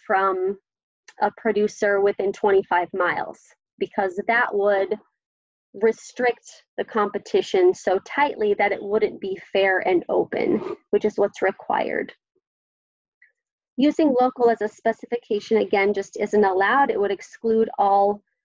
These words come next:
that in a way that it would exclude all non-locally grown ag products, making the solicitation overly restrictive.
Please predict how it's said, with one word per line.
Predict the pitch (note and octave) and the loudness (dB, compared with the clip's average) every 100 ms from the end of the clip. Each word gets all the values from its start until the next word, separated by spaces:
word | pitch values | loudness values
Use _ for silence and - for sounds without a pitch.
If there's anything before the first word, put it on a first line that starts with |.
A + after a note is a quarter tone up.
| _ _ | _ _
that | G#3 - | -4 0
in | G#3 | 0
a | G3 | 2
way | G#3 | 2
that | G3+ G3 | 2 2
it | |
would | F#3+ | 0
exclude | G3+ - - A3 G#3 - | -2 -10 0 4 4 2
all | G3 G3+ F#3+ | 2 2 0
non-locally | F#3+ G3 F#3+ F#3+ - A3+ A3 | 2 2 2 0 2 2 2
grown | G#3+ A3 A3 A3+ | 0 0 2 0
ag | - A3 A3 | -2 -4 -6
products, | - A#3+ A#3 A#3+ - _ _ _ _ _ _ | -2 0 2 -2 -4 _ _ _ _ _ _
making | G#3+ - A3 G#3 G#3 G3 | -2 0 2 2 2 0
the | F#3+ F#3+ F#3+ G3+ | 2 2 0 -4
solicitation | _ G3+ G#3 G3+ - F#3+ F#3 - F#3+ F3+ | _ -4 -2 -6 -4 -4 -2 0 0 2
overly | G3 F#3 F3 - | 0 -2 0 0
restrictive. | - F3+ - F3 F3+ - C#3+ | 0 -4 -4 -6 -4 -4 -4